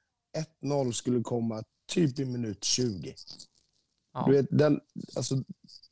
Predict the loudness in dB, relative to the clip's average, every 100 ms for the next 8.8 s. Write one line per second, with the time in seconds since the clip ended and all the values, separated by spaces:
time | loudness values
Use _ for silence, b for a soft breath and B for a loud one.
0 | _ _ _ _ _ 0 4 4 4 0
1 | -4 -4 -4 -4 -6 -8 -12 -14 -14 -14
2 | -10 -8 -6 -6 -8 -8 -8 -8 -12 -12
3 | -12 -10 -8 -8 -6 -4 -2 0 0 0
4 | 0 2 0 0 -4 -6 -10 _ _ _
5 | -20 _ _ _ _ _ _ _ 0 2
6 | 4 6 4 2 -2 -2 -4 -4 -4 -4
7 | -8 _ _ _ _ _ 0 0 0 -4
8 | -2 -2 -6 -8 -10 -10 -12 -16